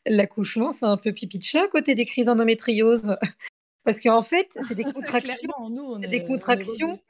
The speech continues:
Speaker 1: Et pour ça, cette douleur, euh, cette douleur, euh,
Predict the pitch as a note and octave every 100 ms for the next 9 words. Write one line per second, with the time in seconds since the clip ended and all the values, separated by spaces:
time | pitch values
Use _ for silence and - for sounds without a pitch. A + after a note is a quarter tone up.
0 | _ _ _ _ A#3 B3 - D#4 D#4+ B3+
1 | F#3+ A#3 A#3+ B3+ B3+ - G#3 G3+ G3+ G3
2 | G3 F#3+ - _ _ _ - F#3 G3+ A#3+
3 | B3+ B3+ B3+ G#3 G3 F#3+